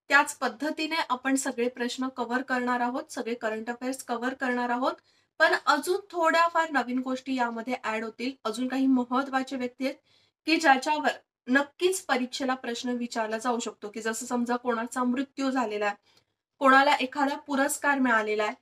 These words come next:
त्याचबरोबर काही important निर्देशांक आहेत, त्या निर्देशांकाचा सुद्धा अभ्यास करायचा आहे. ठीक आहे, so lecture शेवटपर्यंत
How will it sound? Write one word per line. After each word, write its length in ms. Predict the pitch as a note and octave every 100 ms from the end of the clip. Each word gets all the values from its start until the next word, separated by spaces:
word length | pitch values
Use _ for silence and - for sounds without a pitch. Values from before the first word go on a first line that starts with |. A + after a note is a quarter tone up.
| _ _ _ -
त्याचबरोबर 720 | D#4 E4 C#4 D4 C#4 A#3+ C4
काही 320 | C4+ C4 C#4+ -
important 560 | B3+ A#3+ C4 C4 D4 D4
निर्देशांक 840 | B3+ A3+ B3 D4 D4+ C#4 C4 B3
आहेत, 140 | C#4 - _ _ _
त्या 120 | C#4
निर्देशांकाचा 920 | C#4+ C4+ A#3 B3+ C4 B3+ B3 B3 B3
सुद्धा 340 | B3+ B3 C4 C#4+
अभ्यास 420 | A3+ A3+ G#3+ G3+
करायचा 400 | - C4 F#3 F#3
आहे. 220 | F3+ - _ _ _ _ _ _
ठीक 280 | B3+ C#4+ -
आहे, 340 | D#4 - - _ _
so 80 | -
lecture 380 | C4+ B3 - D#4
शेवटपर्यंत 1000 | F4+ - B3+ A#3+ D4 - D4 C4 C#4 C#4